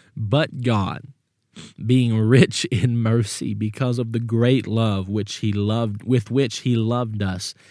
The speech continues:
even when we were dead in our trespasses, he made us alive together with Christ. By grace you have been saved." And get this, "And he raised us up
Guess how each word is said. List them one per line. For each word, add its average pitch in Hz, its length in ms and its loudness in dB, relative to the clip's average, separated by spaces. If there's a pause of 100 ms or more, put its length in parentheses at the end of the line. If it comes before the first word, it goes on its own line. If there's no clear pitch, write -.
(380)
even 190 640 4
when 156 180 2
we 147 140 2
were 127 140 2
dead 127 460 0
in 156 120 0
our 160 140 -2
trespasses, 104 960 -4 (320)
he 120 160 2
made 120 500 4
us 131 380 0
alive 117 680 0
together 120 600 -2
with 117 220 -2
Christ. 113 540 -4
By 117 340 -2
grace 139 680 2
you 180 160 0
have 160 300 -2
been 147 160 -2
saved." 120 580 -2 (380)
And 127 140 -2
get 143 240 0
this, 135 240 2 (320)
"And 131 260 2
he 147 200 6
raised 147 800 4
us 160 320 4 (120)
up 151 240 0